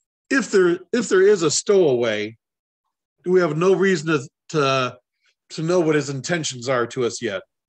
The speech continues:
or even if he's even aware. We don't even know if he's aware of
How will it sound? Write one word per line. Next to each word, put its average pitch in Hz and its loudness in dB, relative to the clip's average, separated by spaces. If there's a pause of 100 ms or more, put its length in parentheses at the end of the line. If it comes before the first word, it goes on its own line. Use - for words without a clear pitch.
(160)
or 190 2
even 202 0
if 190 2
he's 185 -2
even 185 2
aware. 143 0 (3000)
We 262 -2
don't 311 2
even 208 2
know 175 2
if 147 -4
he's 170 0
aware 147 0
of 123 -8